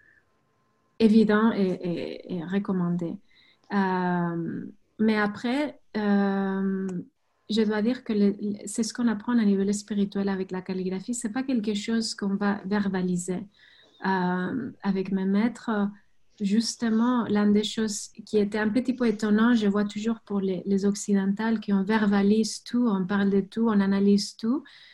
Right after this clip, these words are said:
Justement, il y avait très peu de paroles et très peu d'explications. C'était beaucoup plus en insistant sur l'exemple,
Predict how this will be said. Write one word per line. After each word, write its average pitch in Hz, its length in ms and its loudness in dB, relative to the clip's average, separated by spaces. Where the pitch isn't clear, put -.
Justement, 226 460 0
il 247 100 4
y 220 80 2
avait 214 240 -2
très - 280 -4
peu 277 600 -2
de 190 300 0
paroles 196 560 0
et 202 80 0
très 214 260 -4
peu 233 220 0
d'explications. 208 960 0
C'était 208 360 0
beaucoup 254 220 2
plus 247 640 2
en 214 100 2
insistant 214 440 0
sur 202 260 -2
l'exemple, 202 720 4